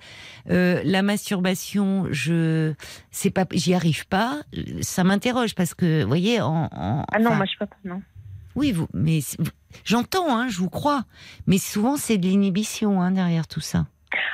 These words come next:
Speaker 1: Parce
Speaker 2: Non,
Speaker 1: que quand
Speaker 2: mais
Speaker 1: vous me
Speaker 2: non, mais
Speaker 1: dites,
Speaker 2: je,
Speaker 1: je
Speaker 2: je vais le
Speaker 1: cherche et
Speaker 2: faire.
Speaker 1: j'y arrive
Speaker 2: Je,
Speaker 1: pas,
Speaker 2: non, non, non, non,
Speaker 1: euh, enfin,
Speaker 2: mais
Speaker 1: vous voyez.
Speaker 2: je, je, je, non, mais attendez, euh,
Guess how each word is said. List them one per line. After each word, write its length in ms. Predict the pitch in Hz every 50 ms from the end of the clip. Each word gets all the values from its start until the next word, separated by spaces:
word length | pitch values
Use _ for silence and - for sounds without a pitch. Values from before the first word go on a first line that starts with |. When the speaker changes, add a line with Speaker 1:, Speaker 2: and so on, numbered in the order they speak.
| - - - - -
Speaker 1:
Parce 160 | - 226 220
Speaker 2:
Non, 40 | 220
Speaker 1:
que 60 | 214
quand 260 | 214 - 226 240 226 233
Speaker 2:
mais 120 | 254 233
Speaker 1:
vous 60 | 233
me 40 | 285
Speaker 2:
non, 60 | 320 320
mais 100 | 294 269
Speaker 1:
dites, 200 | 247 226 214 208
Speaker 2:
je, 40 | 190
Speaker 1:
je 140 | 180 240 -
Speaker 2:
je 40 | -
vais 60 | 302
le 60 | - - -
Speaker 1:
cherche 60 | - -
et 40 | 381
Speaker 2:
faire. 80 | 359 311
Speaker 1:
j'y 100 | 202 208
arrive 200 | 196 180 202 190 -
Speaker 2:
Je, 40 | -
Speaker 1:
pas, 640 | - 233 240 247 247 226 202 185 180 175 170 170 160 -
Speaker 2:
non, 80 | 247 269
non, 0 |
non, 60 | 302
non, 40 | 294
Speaker 1:
euh, 20 |
enfin, 120 | 269 233 175 165
Speaker 2:
mais 20 | 156
Speaker 1:
vous 40 | 147
voyez. 300 | 165 175 180 202 220 202 175 196 - -
Speaker 2:
je, 40 | 185
je, 100 | 170 196 - - -
je, 340 | 185 196 - - - -
non, 60 | 208 185
mais 120 | 175 -
attendez, 260 | - - 165 151 - - -
euh, 160 | - 87 -